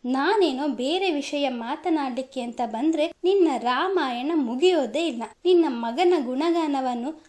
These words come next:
ಅವನು ಬರ್ತಾನಲ್ಲ, ಅವನ ಮುಂದೆ ಮಾಡು. ನನಗೂ ಇದನ್ನೆಲ್ಲ ಕೇಳಿ ಕೇಳಿ ಸಾಕಾಗಿ ಹೋಗಿದೆ. ಈಗ ಅಕ್ಕ ಎಲ್ಲಿದ್ದಾಳೆ ಹೇಳು? ಅಮೃತ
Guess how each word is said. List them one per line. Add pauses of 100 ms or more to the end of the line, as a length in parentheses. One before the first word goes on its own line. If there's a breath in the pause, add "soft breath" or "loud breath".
(100)
ಅವನು
ಬರ್ತಾನಲ್ಲ, (380)
ಅವನ
ಮುಂದೆ
ಮಾಡು. (240)
ನನಗೂ
ಇದನ್ನೆಲ್ಲ (220)
ಕೇಳಿ
ಕೇಳಿ
ಸಾಕಾಗಿ
ಹೋಗಿದೆ. (320 soft breath)
ಈಗ (220)
ಅಕ್ಕ
ಎಲ್ಲಿದ್ದಾಳೆ
ಹೇಳು? (140)
ಅಮೃತ